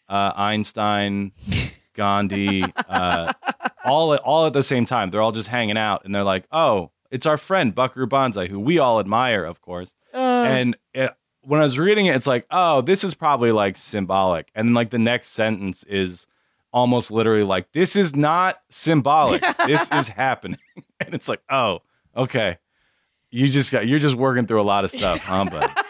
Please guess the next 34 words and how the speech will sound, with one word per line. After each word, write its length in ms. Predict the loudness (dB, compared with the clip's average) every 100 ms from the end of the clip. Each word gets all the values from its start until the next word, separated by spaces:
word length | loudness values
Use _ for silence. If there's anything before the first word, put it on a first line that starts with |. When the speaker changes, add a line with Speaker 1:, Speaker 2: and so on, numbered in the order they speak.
| -4
Speaker 2:
<laughs> 320 | -2 -6 -4
Speaker 1:
And, 400 | -2 -2 -4 -8 -14 _ _ _ _ _ -4
but, 260 | -2 -2 -2
uh, 340 | -2 0 0 -4 _
I, 200 | -4 -2
I 140 | 0 0
heard, 320 | 0 0 -4 -10 _
I 140 | -2 0
heard 200 | 2 4
a, 140 | 2
a, 360 | 2 0 0 -2 -14 _ _ _ _ _ _
I, 240 | -2 0 0 0
I 100 | 0
have 120 | 2
no 180 | 2 2
basis 480 | 2 2 2 2 2
on 140 | 2
this, 160 | 2 0
but 160 | -2
somebody 320 | -2 0 4 4
was 120 | 4
trying 200 | 2 0
to 60 | 0
convince 380 | 0 0 0 0
me 60 |
that 120 | -2 0
Earl 220 | 0 2
Mac 200 | 0 -2
Rauch 280 | -2 -2 -2
is 120 | -4
not 200 | -2 0
a 40 |
real 260 | 0 0 -2
guy, 420 | -2 -4 -2 -4